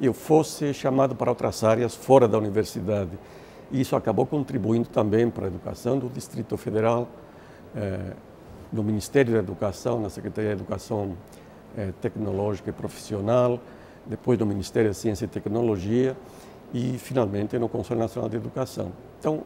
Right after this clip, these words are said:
eu acho que, além da contribuição que eu dei para a universidade, eu acho que a universidade também me ajudou muito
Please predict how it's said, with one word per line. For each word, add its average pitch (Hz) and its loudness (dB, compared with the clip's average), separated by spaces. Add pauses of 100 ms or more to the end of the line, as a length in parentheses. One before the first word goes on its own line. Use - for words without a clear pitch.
eu 143 0
acho 147 0
que, 131 -2 (560)
além 135 6 (260)
da 131 4
contribuição 120 2
que - -4
eu 117 2
dei 123 4
para 101 -4
a 98 -4
universidade, 101 -4 (300)
eu 127 4
acho 127 2
que 135 0
a 127 4
universidade 110 0
também 113 4
me 113 2
ajudou 107 2
muito 135 0